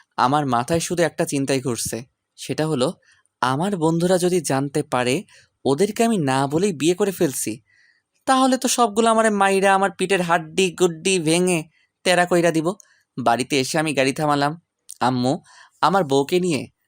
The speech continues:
বাড়ির ভিতরে চলে গেল। আমি গাড়িটা গ্যারেজে রেখে এসে সোজা বাড়ির ছাদে চলে আসলাম। আমি কোনো রকম রিস্ক নিতে চাই না, তাই সব বন্ধুদেরকে ফোন করে বলে দিলাম আজকে আমি বিয়ে করে ফেলেছি। কিভাবে যে আমার বিয়েটা হয়েছে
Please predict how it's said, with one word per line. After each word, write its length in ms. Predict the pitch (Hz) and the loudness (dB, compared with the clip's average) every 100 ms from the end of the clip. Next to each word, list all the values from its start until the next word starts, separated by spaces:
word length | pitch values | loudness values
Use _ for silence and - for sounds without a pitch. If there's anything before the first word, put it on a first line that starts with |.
| _ | _
বাড়ির 400 | 117 123 120 147 | -4 0 0 -2
ভিতরে 260 | 135 143 147 | -4 -4 -4
চলে 240 | - 113 | -2 -4
গেল। 240 | 110 110 120 _ _ _ _ - - _ | -4 -6 -10 _ _ _ _ -20 -20 _
আমি 280 | 151 180 226 | 2 2 2
গাড়িটা 360 | 190 185 190 190 | 2 2 2 2
গ্যারেজে 360 | 151 151 165 | 2 2 2
রেখে 320 | 143 139 - 170 | 0 0 -2 -4
এসে 300 | - 135 165 | -2 -4 -4
সোজা 540 | - 190 202 220 208 | -2 0 0 2 0
বাড়ির 380 | 139 135 147 156 | 2 0 0 -4
ছাদে 280 | - 151 175 | -4 -4 -2
চলে 220 | 143 120 | 0 0
আসলাম। 440 | 117 - 110 117 _ _ _ _ | -2 -6 -10 -10 _ _ _ _
আমি 240 | 123 135 143 | -2 0 -2
কোনো 260 | 131 127 | -2 0
রকম 280 | 131 135 147 | -2 -2 -2
রিস্ক 300 | 123 131 - | -2 -2 -2
নিতে 200 | 147 151 | -4 -4
চাই 240 | 143 139 135 | -2 -2 0
না, 220 | 156 - _ _ _ _ _ - | -4 -8 _ _ _ _ _ 0
তাই 280 | 123 147 - _ _ | 2 0 -4 _ _
সব 360 | - - 196 143 | -6 0 0 2
বন্ধুদেরকে 520 | 147 151 165 160 175 | 0 2 0 0 -2
ফোন 260 | 170 139 139 | -2 -2 0
করে 200 | 156 139 | 0 2
বলে 220 | 123 123 | 0 0
দিলাম 300 | 131 131 180 _ - - - | 0 -2 -4 _ -20 -12 -4
আজকে 340 | 123 - 165 | -4 -2 -2
আমি 140 | 170 156 | -2 0
বিয়ে 180 | 135 | 0
করে 200 | 127 131 | 0 -2
ফেলেছি। 520 | 127 127 113 - - - _ _ _ - | -2 -2 -4 -6 -8 -12 _ _ _ -10
কিভাবে 420 | 156 175 185 185 | -2 0 2 2
যে 100 | 180 | 2
আমার 160 | 190 190 | 2 2
বিয়েটা 360 | 135 143 151 156 | 0 0 0 0
হয়েছে 440 | 151 151 - | 0 0 -4